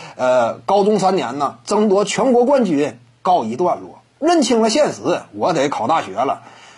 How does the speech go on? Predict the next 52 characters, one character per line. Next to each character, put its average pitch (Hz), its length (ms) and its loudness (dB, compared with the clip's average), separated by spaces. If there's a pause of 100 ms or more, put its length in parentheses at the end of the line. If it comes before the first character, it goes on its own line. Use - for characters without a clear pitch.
因 165 120 2
为 190 60 0
据 208 160 0
说 180 160 2
什 151 100 -2
么 175 80 0
深 202 240 0
泽 185 140 2
体 - 140 -8
育 147 60 0
大 180 140 2
学 147 320 0
没 135 220 -6
看 233 180 0
上 208 180 2
他 110 260 0
嘛， - 120 -18 (640)
没 160 160 -2
看 208 160 0
上 214 140 0
也 127 80 -6
正 175 140 -4
常， 107 340 -10 (100)
因 185 160 2
为 202 240 2
他 196 220 2
属 131 160 -6
于 147 200 0 (360)
相 170 260 0
对 196 140 4
身 190 220 -2
高 185 160 2
较 135 160 -2
矬 117 360 -4
的 202 120 0
这 381 100 4
种 240 160 -4
内 147 180 -4
线， 117 300 -8
真 226 180 2
说 226 120 2
打 - 160 -2
职 143 120 -2
业 208 80 2
联 131 160 0
赛 156 180 2
的 98 80 -6
话， 107 220 -14 (260)
难 139 280 -2
有 123 120 -2
发 104 220 -2
展， - 200 -14